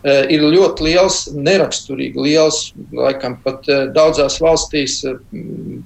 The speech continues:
pat viens no vislielākiem bezdarbiem. Tātad cilvēku, nu, teiksim, attieksme pret valdību,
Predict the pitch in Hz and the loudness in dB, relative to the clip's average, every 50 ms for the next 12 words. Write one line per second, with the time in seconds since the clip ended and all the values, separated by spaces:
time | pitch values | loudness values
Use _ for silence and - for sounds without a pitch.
0 | - - - 147 147 - 147 165 165 156 - - 135 135 131 - 151 170 160 147 | -14 -6 -4 -4 -4 -2 -2 0 0 -2 -2 -4 -6 -6 -4 0 2 4 4 4
1 | 135 - - - 143 120 - 147 147 131 - 190 185 185 208 214 214 - - _ | 2 0 -4 -8 -8 -2 0 0 0 0 0 -2 -2 -4 -6 -8 -8 -10 -12 _
2 | _ _ _ - - _ - - - - - - - - 160 151 151 147 131 131 | _ _ _ -20 -20 _ -20 -20 -20 -20 -20 -12 -2 0 2 2 2 0 -4 -4
3 | - - 196 196 196 170 147 131 - - - - 151 143 143 147 143 135 135 139 | -2 0 2 4 4 4 4 2 2 -2 -6 -6 -4 -2 0 0 -2 -2 -4 -6
4 | 139 143 151 160 156 - 131 123 - - 151 151 165 185 208 - - - 143 135 | -6 -4 -4 -4 -4 -4 -4 -6 -4 -2 0 2 4 4 2 2 0 -2 -2 -2
5 | 139 139 - - - - 139 135 131 135 135 131 127 120 120 120 127 123 - - | -2 -4 -6 -6 -8 -8 -8 -8 -6 -6 -4 -4 -4 -4 -4 -6 -8 -12 -16 -18
6 | - - - 147 151 135 151 170 185 180 170 139 135 139 127 127 127 - | -20 -14 -6 0 2 4 6 6 6 4 4 2 0 -4 -6 -8 -10 -12